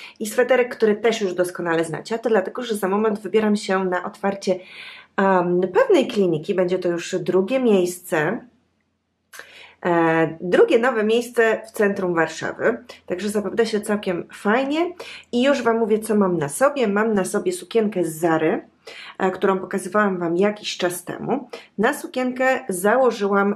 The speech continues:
sweterek od marki Olive and Moon, który spięłam paskiem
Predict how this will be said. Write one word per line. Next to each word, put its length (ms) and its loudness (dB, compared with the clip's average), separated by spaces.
sweterek 720 0
od 280 0
marki 520 0
Olive 440 2
and 240 0
Moon, 440 2
który 300 2
spięłam 460 2
paskiem 600 -2